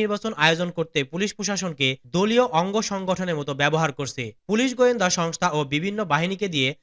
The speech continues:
আওয়ামী লীগ এখন জনগণকে জোর করে ভোট কেন্দ্রে নিতে চায়। এই সরকারের ঐতিহাসিক পরিণতির জন্য আপনাদের অপেক্ষা করতে হবে। সিএসডির গবেষণায় দেখা গেছে, লাখো কোটি টাকা লুট হয়েছে। রাজনৈতিক বাগারসর বাদ দিয়ে যথাযথ অনুসন্ধান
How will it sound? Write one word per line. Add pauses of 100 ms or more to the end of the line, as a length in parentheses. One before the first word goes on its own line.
(120)
আওয়ামী
লীগ (120)
এখন (100)
জনগণকে (120)
জোর
করে (120)
ভোট
কেন্দ্রে
নিতে
চায়। (240)
এই (100)
সরকারের (140)
ঐতিহাসিক
পরিণতির
জন্য (380)
আপনাদের (100)
অপেক্ষা
করতে
হবে। (240)
সিএসডির
গবেষণায়
দেখা
গেছে, (360)
লাখো
কোটি
টাকা (120)
লুট
হয়েছে। (360)
রাজনৈতিক (240)
বাগারসর
বাদ
দিয়ে
যথাযথ (160)
অনুসন্ধান